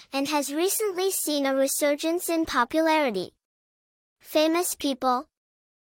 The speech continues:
One of the most famous people with this name is Goldie Hawn, an American actress, producer, and singer. She is known for her effervescent and bubbly personality,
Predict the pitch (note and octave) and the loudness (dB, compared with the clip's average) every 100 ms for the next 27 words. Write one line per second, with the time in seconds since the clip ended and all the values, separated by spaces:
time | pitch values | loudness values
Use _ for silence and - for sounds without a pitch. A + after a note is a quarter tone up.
0 | _ - C#4+ E4 G4 A4+ D#4+ C#4 - - | _ -2 2 2 0 0 2 2 -2 -4
1 | C#4+ D#4 F4+ - - C4+ B3+ C4 C4+ B3+ | -2 0 0 -4 -4 -4 -2 0 0 0
2 | D4 F4 C#4+ C4 C4 C#4 C4 - B3+ C4+ | -2 -2 -2 -2 0 -2 -2 -2 0 0
3 | C#4+ F#4 D#4 C#4 C4 C4+ - - - C#4 | 2 -2 0 2 2 -2 -8 -16 -6 -2
4 | B3 B3 C4 D4+ E4 B3+ A3+ B3 - G4 | 0 2 0 0 -2 0 -2 -2 -4 -2
5 | A4 - - - - E4 C4+ C4 B3+ F4+ | -2 -8 -14 -20 -6 -4 0 0 0 0
6 | G4+ - - - D#4 E4+ - D4+ D4 G#3 | -2 -4 -20 -8 -4 -2 -2 0 0 -2
7 | - _ _ _ _ _ _ _ _ _ | -6 _ _ _ _ _ _ _ _ _
8 | - F#4+ G4+ G4+ D4+ C#4+ D4+ F4 D#4 C#4+ | -2 2 2 2 2 2 2 0 0 2
9 | C#4+ B3 C4 - D4+ A#3+ B3 D#4 F4 A#3+ | 0 0 -2 -2 0 0 0 -4 -4 -2
10 | A#3+ A3+ C4+ D4+ E4 - C4+ - D4 C4+ | -2 2 2 2 -2 -2 -2 -2 0 2
11 | C4 C4 A#3+ B3+ | 2 2 0 -4